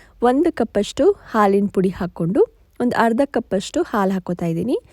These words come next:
ಇಲ್ಲಿ ನಾನು ಬಳಸ್ತಾ ಇರೋ ಹಾಲು ಕಾಯಿಸಿ ಆರಿಸಿರೋಂತಹ ಹಾಲನ್ನೇ ಇಲ್ಲಿ ಬಳಸ್ತಾ ಇದ್ದೀನಿ.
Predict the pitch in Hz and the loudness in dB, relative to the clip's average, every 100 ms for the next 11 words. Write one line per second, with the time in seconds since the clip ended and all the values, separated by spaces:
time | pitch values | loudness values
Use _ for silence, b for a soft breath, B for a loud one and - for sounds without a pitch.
0 | b b b b 269 285 311 294 226 214 | b b b b 0 2 2 2 2 2
1 | 214 - 202 202 214 202 311 508 - - | 0 0 0 0 -2 0 2 2 -2 -6
2 | 233 202 208 - - - 185 196 - 214 | 2 4 4 0 -4 -2 -2 -2 -2 0
3 | 196 196 196 180 220 214 185 175 170 185 | 0 -2 -4 -6 -8 -6 -2 0 0 0
4 | 190 175 175 165 170 - 165 156 226 | 0 0 0 -2 -2 -4 -4 -4 -4